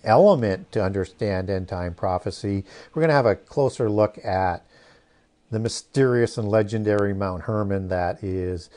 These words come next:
connected to giants both before and after the flood. And what's really important about that is that when Jesus provided his end time signs, and after he gave all of the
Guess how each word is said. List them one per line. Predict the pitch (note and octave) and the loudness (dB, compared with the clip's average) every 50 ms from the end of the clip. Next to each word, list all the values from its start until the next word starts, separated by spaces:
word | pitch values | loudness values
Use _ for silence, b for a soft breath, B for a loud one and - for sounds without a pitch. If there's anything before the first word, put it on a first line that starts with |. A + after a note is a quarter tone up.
| B B B _ | B B B _
connected | - - G#2 G#2 A2+ G#2+ - _ - A#2 G#2 G2 F#2+ - - | -10 -6 -4 -2 -4 -4 -4 _ -4 -2 -2 -2 -4 -8 -14
to | - - - - A2+ G#2+ G#2 F#2+ | -18 -16 -12 -8 -6 -4 -4 -4
giants | F#2 - - G#2 F#2+ F#2+ F#2+ G2 G2 G2 G2+ G2 - | -6 -6 -4 -4 -2 -2 -2 -4 -4 -4 -6 -8 -12
both | - - F#2+ F#2 F#2 F#2 F2+ - - _ | -10 -6 -4 -2 -2 -2 -4 -8 -12 _
before | - F2+ - - - B2 G#2+ G#2 G2+ G#2+ G#2+ G2+ G2+ G#2 G2+ b b b b b b - | -12 -12 -12 -6 -2 0 0 2 2 4 4 4 2 2 -2 b b b b b b -8
and | G#2+ G2 - - - | -8 -8 -6 -6 -4
after | C3 F#2 F2+ - - - G2 F2+ | -2 -2 -2 -4 -4 -6 -6 -6
the | E2+ E2+ E2+ | -6 -6 -10
flood. | - - - F2+ E2+ D2+ C2+ - _ b b b b b b b b b b b b b b b b b b b b b b b b b b b _ _ - | -10 -8 -8 -6 -6 -6 -8 -10 _ b b b b b b b b b b b b b b b b b b b b b b b b b b b _ _ -4
And | - C#3 C#3 C#3 C#3 | 0 0 2 2 2
what's | C#3+ C#3+ - - | 0 0 0 2
really | F3+ G#3+ A#3 A#3 | 2 2 4 2
important | G3+ D#3+ - - - C#3 C#3+ F3 - C#3+ C3 | 0 -2 -2 0 2 2 2 2 0 -2 -2
about | B2 - A2+ G#2+ G2+ G#2+ A2 | 0 2 4 4 2 2 2
that | G#2 B2 D3+ E3 D3+ A#2 G#2 F#2 D#2 - - _ | 2 2 2 2 2 2 2 0 -2 -6 -10 _
is | - A#2 A2+ A2+ A2 A2 | -8 -6 -6 -6 -2 0
that | A#2+ A#2 A#2+ A#2+ B2 - b b b b b b b b b b b b b b b b _ _ _ _ _ | 4 4 6 4 4 2 b b b b b b b b b b b b b b b b _ _ _ _ _
when | G#3+ C#3 B2+ C3 | -6 -4 -4 -2
Jesus | B2+ E3+ G3 A3 A#3 B3 A#3 | 0 0 0 0 0 -2 -4
provided | A#3+ - - G3 F3 D3+ C#3+ A#2+ A2+ A#2+ C#3 D#3 D3 C3+ A#2+ A#2 A2 G#2+ - - _ _ _ _ _ _ _ _ _ _ _ _ _ _ _ _ _ _ _ _ _ - | -4 -2 0 0 2 2 4 4 4 4 4 4 2 2 2 0 -2 -4 -12 -18 _ _ _ _ _ _ _ _ _ _ _ _ _ _ _ _ _ _ _ _ _ -6
his | - C#3 A#2+ A#2 - - | -6 -4 -4 -6 -8 -6
end | C3 B2 A#2+ A#2+ A#2 A2+ G#2 | -4 -2 -2 -2 -4 -4 -4
time | - A#2+ A#2 A2 G#2 G2 F#2 | -4 -4 -4 -4 -4 -6 -6
signs, | - C3+ C3+ C#3 B2+ A#2 A2 G2+ F#2 | -4 -2 0 0 0 0 0 -2 -4
and | G#2+ - - | -6 -6 -4
after | - B2+ D3+ F3+ - - - F3 | -2 -2 -2 -2 -2 -2 -2 0
he | C#3 D3 C#3+ | 0 0 0
gave | C3 C#3 C3 C3 B2+ A#2 | 2 2 4 4 4 4
all | B2 B2 A#2+ B2 A#2+ A#2+ A#2+ | 4 6 6 6 6 6 4
of | A2 A2 | 2 0
the | G#2+ A2 G#2+ G2 G2 | 0 0 0 0 -2